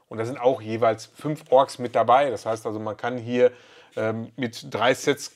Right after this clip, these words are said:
kommt man schon allein auf dreizehn Orks. Wenn man dann halt noch dazu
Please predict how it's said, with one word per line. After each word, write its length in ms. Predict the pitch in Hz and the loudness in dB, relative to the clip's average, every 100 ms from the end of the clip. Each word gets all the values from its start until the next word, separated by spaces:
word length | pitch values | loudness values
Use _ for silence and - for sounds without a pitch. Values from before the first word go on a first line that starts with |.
| _ | _
kommt 160 | - 139 | -8 -4
man 100 | 131 | -4
schon 160 | 127 120 | -4 -4
allein 280 | 113 120 | -2 -2
auf 120 | 117 110 | -2 -4
dreizehn 560 | 107 117 - 117 117 - | 0 0 0 -2 -4 0
Orks. 420 | 123 127 - - _ _ _ _ | 2 2 -2 -20 _ _ _ _
Wenn 140 | 110 | -8
man 160 | 110 110 | -6 -2
dann 180 | 110 107 | -2 -2
halt 160 | 117 | -8
noch 120 | 120 110 | -8 -6
dazu 520 | 113 - 117 113 | -6 -4 -4 -4